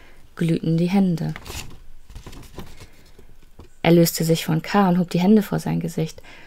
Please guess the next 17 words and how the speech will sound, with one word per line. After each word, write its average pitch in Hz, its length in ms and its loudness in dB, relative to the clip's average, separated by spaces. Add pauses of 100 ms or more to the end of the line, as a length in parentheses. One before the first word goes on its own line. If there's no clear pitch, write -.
(180)
K 170 160 2
trat 165 240 0
einen 156 140 -2
Schritt - 240 -4
zurück, 160 400 -6 (260)
wischte 180 240 2
sich 180 160 2
die - 120 -8
Tränen 208 300 4
aus 185 140 2
den 185 160 0
Augen 185 200 6
und 180 60 2
sah 180 140 2
ihn 170 80 2
erstaunt 170 420 -2
an. 180 140 -4